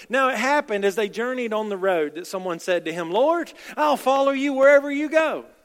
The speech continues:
Jesus said, "Foxes have holes and birds have the airs, uh, air have nests, but the Son of Man has nowhere to lay his head." This is gonna cost you, son. You willing to leave everything that you know to come and follow me? I mean, you would think, "Oh, I'm so glad for you. You are saved. You want to become a member of my church.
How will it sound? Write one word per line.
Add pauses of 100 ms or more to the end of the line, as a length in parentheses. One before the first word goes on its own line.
(560)
Jesus
said,
"Foxes
have
holes
and
birds
have
the
airs,
uh, (380)
air
have
nests,
but
the
Son
of
Man
has
nowhere
to
lay
his
head." (540)
This
is
gonna
cost
you,
son.
You
willing
to
leave
everything
that
you
know
to
come
and
follow
me? (500)
I
mean,
you
would
think,
"Oh,
I'm
so
glad
for
you.
You
are
saved.
You
want
to
become
a
member
of
my
church.